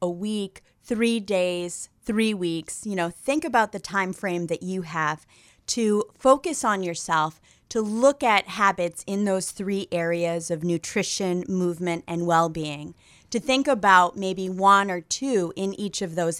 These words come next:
areas, things that you can do to shift your habits toward, um, the possibility of growth or evolving yourself in a way that brings you more joy, more well-being, you know, more wellness and more happiness.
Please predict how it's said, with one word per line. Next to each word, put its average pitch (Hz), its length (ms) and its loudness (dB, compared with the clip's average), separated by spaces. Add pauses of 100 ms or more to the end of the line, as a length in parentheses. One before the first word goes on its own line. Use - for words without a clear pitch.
areas, 170 520 0
things 208 420 0
that - 100 -10
you 208 200 -2
can 180 260 -6
do 170 420 -2 (360)
to 196 400 4
shift - 520 0
your 202 200 -2
habits 170 720 -2 (440)
toward, 170 720 2
um, 165 420 -2 (160)
the 185 120 -8
possibility 196 920 0
of 165 160 -6
growth 208 480 2
or 170 140 -2
evolving 170 580 4
yourself 165 560 2
in 170 80 -8
a 165 60 -4
way 160 340 -2
that 165 140 -8
brings 180 340 -2
you 170 160 -2
more 160 240 -2
joy, 151 560 -6 (180)
more 190 240 2
well-being, 156 840 -2
you 170 100 -4
know, 156 140 -2
more 202 220 6
wellness 175 520 4
and 165 100 -4
more 156 180 -4
happiness. - 600 -8